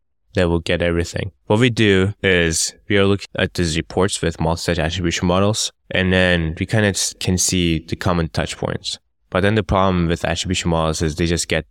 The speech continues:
the entire credit divided into total number of touch points. So some touch point might not be really valuable. And then we look at incrementality reports that we have on Hockey Stack to see kinda, like, the incremental revenue influence of different touch points. And then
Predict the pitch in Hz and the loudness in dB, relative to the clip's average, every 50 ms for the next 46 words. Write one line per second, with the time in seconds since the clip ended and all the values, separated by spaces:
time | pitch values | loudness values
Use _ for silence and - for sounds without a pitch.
0 | _ - - 82 80 82 - - 82 - - - - 92 90 87 - - 85 85 | _ -6 -4 -2 -2 -2 -2 -4 -4 -4 -4 -2 -2 0 0 0 0 0 0 0
1 | 82 80 80 78 - - - - 85 78 80 80 76 78 73 - - 76 80 - | 2 0 0 -2 -4 -8 -6 -4 -2 0 0 0 -2 -2 -4 -4 -6 -6 -6 -6
2 | - - 95 95 98 95 - - - _ _ _ _ _ _ _ - - - 95 | -4 -2 0 0 0 0 -2 -6 -8 _ _ _ _ _ _ _ -6 -2 0 2
3 | 87 85 82 80 80 90 - - 92 90 87 - - 87 85 - - - 87 82 | 2 2 2 0 0 -2 -2 -2 0 -2 -2 -2 -2 -4 -4 -4 -4 -2 -2 0
4 | 80 76 78 78 78 76 78 - 80 78 76 - _ - 87 82 80 76 78 78 | 0 0 0 -2 -2 -4 -2 -2 -4 -4 -4 -6 _ -2 0 0 2 2 0 0
5 | 73 78 80 82 82 98 98 104 107 - _ _ _ - 101 92 92 90 87 85 | 0 0 0 0 2 0 0 -2 -2 -6 _ _ _ -2 0 2 2 2 2 0
6 | 85 - 92 90 92 92 - 95 85 - - 92 87 - 87 85 80 - - 87 | 0 2 2 2 2 2 0 -2 -2 0 -2 -4 -2 0 0 0 0 0 -2 -2
7 | 80 78 78 78 76 78 - - - 78 78 - - 80 78 78 78 76 73 78 | 0 0 0 0 -2 -2 -2 -4 -4 -2 -2 -2 -4 -4 -2 -2 0 0 0 -2
8 | 87 78 76 76 76 - - 82 80 80 76 78 - - 92 - - 98 95 98 | -2 -2 -2 -2 -4 -4 -4 -4 -2 -2 -2 -4 -4 -6 -6 -4 -2 -2 -2 -4
9 | - _ _ _ _ _ _ _ _ _ _ _ _ _ - 101 90 - - 90 | -6 _ _ _ _ _ _ _ _ _ _ _ _ _ -4 -2 -2 0 0 0
10 | 85 76 - 85 80 80 80 78 78 - 80 80 80 - - 85 82 80 78 76 | 0 0 0 -2 0 0 0 -2 -2 -4 -4 -4 -4 -4 -2 0 0 0 0 0
11 | 76 76 - - - - - - - 73 73 76 - - 73 - - - 82 78 | 0 -2 -2 -4 -4 -6 -6 -6 -6 -4 -4 -2 -2 -4 -4 -6 -6 -6 -6 -4
12 | - 71 76 - - 71 71 - - - 73 78 78 - - - - - - - | -4 -6 -6 -4 -4 -4 -4 -4 -4 -4 -4 -4 -4 -6 -8 -10 -8 -6 -2 0
13 | 95 98 95 92 90 87 | 2 2 2 2 0 -2